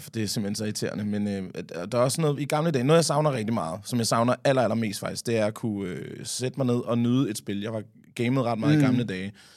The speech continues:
Speaker 1: Nu er jeg retro-gamer, men jeg gamede ret meget sådan, is-, især Metal Gear Solid, som er sådan et spionagespil. Det kunne jeg rigtig godt lide at leve mig ind i.
Speaker 2: Mm.
Speaker 1: Men nu, når man har fået børn, og der er et firma, sådan, jeg kan aldrig nå den der fordybelsesproces.
Speaker 2: Nej.
Speaker 1: Og det samme, det gælder også at læse en bog. Nu hører jeg kun lydbøger og sådan noget, ikke?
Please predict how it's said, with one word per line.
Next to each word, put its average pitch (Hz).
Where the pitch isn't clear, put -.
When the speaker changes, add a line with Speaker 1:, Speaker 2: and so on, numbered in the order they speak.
Speaker 1:
Nu 127
er 131
jeg 123
retro-gamer, 113
men 110
jeg 117
gamede 139
ret 135
meget 123
sådan, 107
is-, 120
især 135
Metal 143
Gear 135
Solid, 123
som 117
er 107
sådan 113
et -
spionagespil. 107
Det 110
kunne 135
jeg 127
rigtig 131
godt 123
lide 127
at 120
leve 123
mig 123
ind 160
i. 127
Speaker 2:
Mm. 123
Speaker 1:
Men 131
nu, 156
når 175
man 147
har 123
fået 107
børn, 120
og 117
der 107
er 117
et 117
firma, 139
sådan, 120
jeg -
kan 143
aldrig 156
nå 135
den 127
der 127
fordybelsesproces. 123
Speaker 2:
Nej. -
Speaker 1:
Og 107
det 120
samme, 131
det 151
gælder 135
også 127
at 127
læse 139
en 139
bog. 139
Nu 143
hører 139
jeg 117
kun 131
lydbøger 131
og 110
sådan 107
noget, -
ikke? 165